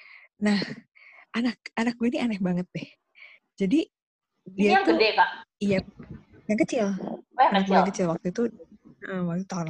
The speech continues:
Speaker 1: lalu berarti dia masih kelas tiga ya. Nah,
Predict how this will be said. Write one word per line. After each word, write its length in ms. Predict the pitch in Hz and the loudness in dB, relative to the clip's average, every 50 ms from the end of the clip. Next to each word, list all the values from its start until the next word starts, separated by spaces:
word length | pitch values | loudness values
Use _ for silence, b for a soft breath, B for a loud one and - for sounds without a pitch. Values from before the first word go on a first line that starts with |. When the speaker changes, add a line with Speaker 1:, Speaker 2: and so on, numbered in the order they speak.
| 156 165 | -4 -4
Speaker 1:
lalu 60 | 196 214 190 | -2 -2 -2
berarti 140 | 170 175 190 190 | -4 -4 -2 -2
dia 100 | 208 208 | -2 -2
masih 180 | 202 - - 190 - | -4 -6 -8 -12 -12
kelas 260 | - 151 156 160 - - - - - - - - - _ _ _ _ _ - | -10 -12 -12 -12 -14 -16 -18 -20 -20 -20 -20 -20 -20 _ _ _ _ _ -12
tiga 260 | 185 180 170 170 180 - - | -12 -10 -6 -6 -6 -6 -6
ya. 120 | 170 170 _ _ B B B B B B B B B B _ _ - | -12 -16 _ _ B B B B B B B B B B _ _ -10
Nah, 220 | 190 190 180 175 | -6 -4 -4 -4